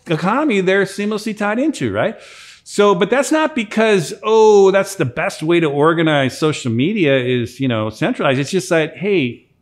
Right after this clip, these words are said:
fifteen years ago, they started this thing. The borders were open globally. They scaled. They just kept scaling.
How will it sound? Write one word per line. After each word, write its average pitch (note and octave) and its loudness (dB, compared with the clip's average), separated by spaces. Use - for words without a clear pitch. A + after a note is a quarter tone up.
fifteen F3+ -2
years F#3 -2
ago, E3 0
they C#3+ 0
started D#3+ 0
this C3+ -8
thing. E3+ -4
The C3+ -6
borders D#3 0
were D3+ -2
open D#3 -2
globally. D#3 0
They C#3 -2
scaled. E3 -2
They B2+ 0
just F3+ 2
kept G#3+ 0
scaling. C4 0